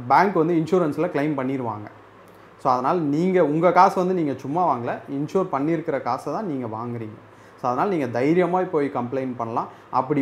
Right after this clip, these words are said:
பண்ணல அப்படின்னா you have all the rights to contact the ஆர்பிஐ directly. நீங்க ஆர்பிஐ வெப்சைட் போனீங்கன்னா அவங்க அதுக்கான கைட்லைன்ஸும் கொடுத்துருப்பாங்க.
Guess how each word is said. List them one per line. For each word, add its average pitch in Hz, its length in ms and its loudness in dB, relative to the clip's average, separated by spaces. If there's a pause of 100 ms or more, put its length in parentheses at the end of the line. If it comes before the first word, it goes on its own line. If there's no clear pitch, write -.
(120)
பண்ணல 196 280 4
அப்படின்னா 160 540 6 (320)
you 147 100 0
have 147 340 4
all 147 260 2
the 180 180 4
rights 160 100 0
to - 200 -6
contact 127 460 -4
the 131 300 -2
ஆர்பிஐ 135 380 -2
directly. 113 460 -8
நீங்க 127 180 -8
ஆர்பிஐ 147 400 0
வெப்சைட் 147 380 -2
போனீங்கன்னா 135 340 -6
அவங்க 135 400 -2
அதுக்கான 131 220 -4
கைட்லைன்ஸும் 135 680 -6
கொடுத்துருப்பாங்க. 123 580 -8